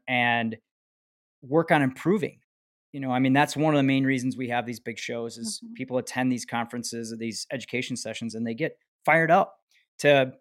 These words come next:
Speaker 1: you like how I use that, by the way, no pun intended, but to, uh, to learn and to be better, which is the whole emphasis of this podcast. Uh, what was the f-, what, what's the, uh, you know, what do you say when people ask you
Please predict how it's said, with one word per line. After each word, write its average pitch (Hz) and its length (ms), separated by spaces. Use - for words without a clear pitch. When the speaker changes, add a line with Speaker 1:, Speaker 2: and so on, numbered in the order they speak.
Speaker 1:
you 113 140
like 113 160
how 110 80
I 98 240
use 113 160
that, 120 240
by 120 100
the 110 60
way, 120 180
no 123 140
pun 117 220
intended, 127 500
but 160 180
to, 202 240
uh, 180 160
to 196 140
learn 208 260
and 151 120
to 151 60
be 151 120
better, 131 360
which 165 160
is 170 140
the 170 100
whole 196 340
emphasis 170 540
of 139 160
this 135 220
podcast. 135 680
Uh, 143 100
what 165 220
was 262 160
the 214 80
f-, - 160
what, 202 240
what's 240 200
the, 202 260
uh, - 140
you 175 120
know, 170 60
what 185 80
do 226 60
you 226 120
say 151 200
when 123 160
people 120 340
ask 110 300
you 104 180